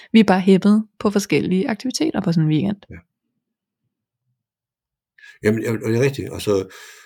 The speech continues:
Speaker 2: nu, nu synes jeg, nu, nu har, jeg, jeg kan lige måske slutte af med at sige, jeg har, jeg har jo ver-, verdens sejeste datter.
Speaker 1: Mm.
Speaker 2: Hun er, hun er treogtyve år. Selv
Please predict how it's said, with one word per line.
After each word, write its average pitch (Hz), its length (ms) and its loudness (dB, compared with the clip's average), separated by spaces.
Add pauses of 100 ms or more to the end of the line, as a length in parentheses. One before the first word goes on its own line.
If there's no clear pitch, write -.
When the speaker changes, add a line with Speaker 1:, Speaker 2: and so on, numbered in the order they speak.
(1500)
Speaker 2:
nu, 135 140 0
nu 143 140 4
synes 147 240 -2
jeg, 131 80 0
nu, 139 180 4
nu 143 180 0
har, 139 300 0
jeg, 123 260 2
jeg 120 100 -2
kan 135 100 0
lige 143 260 2 (320)
måske 110 260 -4
slutte 117 240 0
af 120 60 -2
med 104 80 0
at 92 60 -2
sige, 117 180 0
jeg 110 100 2
har, 120 200 -2
jeg 113 80 2
har 123 140 2
jo 107 60 4
ver-, 113 260 -2
verdens 127 500 -4
sejeste 113 460 -4
datter. 127 380 -6 (540)
Speaker 1:
Mm. 214 320 10 (1160)
Speaker 2:
Hun 135 120 4
er, 95 540 2
hun 120 120 0
er 120 40 -2
treogtyve 113 440 0
år. 135 280 -2 (1600)
Selv 180 260 4